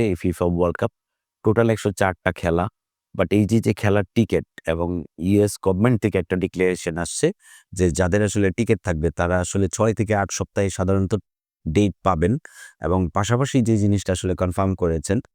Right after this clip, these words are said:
যে টিকিট যাদের থাকবে, তাদের ভিসা হওয়ার ক্ষেত্রে অগ্রাধিকার অনেক বেশি থাকবে। কেন এই অগ্রাধিকারটা থাকবে ভিসা হওয়ার জন্য? কারণ আপনারা জানেন যে বর্তমানে যে অনলাইনের যুগ এবং অনলাইনের প্ল্যাটফর্মে কিন্তু টিকিট সব সেল হয়ে যাবে।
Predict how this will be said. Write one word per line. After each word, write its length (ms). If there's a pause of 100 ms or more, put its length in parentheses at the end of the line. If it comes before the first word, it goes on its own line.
(240)
যে 160 (100)
টিকিট 260
যাদের 300
থাকবে, 280
তাদের 260
ভিসা 340
হওয়ার 280
ক্ষেত্রে 280
অগ্রাধিকার 580
অনেক 240
বেশি 220
থাকবে। 320 (640)
কেন 220 (100)
এই 200
অগ্রাধিকারটা 760
থাকবে 340 (360)
ভিসা 260
হওয়ার 260
জন্য? 220 (440)
কারণ 220
আপনারা 320
জানেন 340
যে 100 (240)
বর্তমানে 460
যে 160
অনলাইনের 480
যুগ 300
এবং 280
অনলাইনের 400
প্ল্যাটফর্মে 560
কিন্তু 240 (100)
টিকিট 240
সব 220
সেল 300
হয়ে 200
যাবে। 200